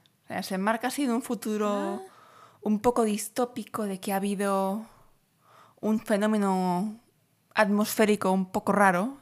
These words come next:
Speaker 1: digamos, en Japón.
Speaker 2: Ok.
Speaker 1: Y ha
Speaker 2: Ok.
Speaker 1: habido de, de desalojar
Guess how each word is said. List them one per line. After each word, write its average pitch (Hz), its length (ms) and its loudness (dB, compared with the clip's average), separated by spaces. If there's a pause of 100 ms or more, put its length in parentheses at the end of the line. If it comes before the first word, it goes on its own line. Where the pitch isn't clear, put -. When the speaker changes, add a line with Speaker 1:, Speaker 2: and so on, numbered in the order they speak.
Speaker 1:
digamos, 208 540 -2 (100)
en 214 120 -2
Japón. 226 420 -2 (320)
Speaker 2:
Ok. 277 200 0 (520)
Speaker 1:
Y 185 100 0
ha 185 120 8
Speaker 2:
Ok. 180 60 0
Speaker 1:
habido 196 680 0
de, 185 920 -6 (1200)
de 180 300 -2
desalojar 180 680 0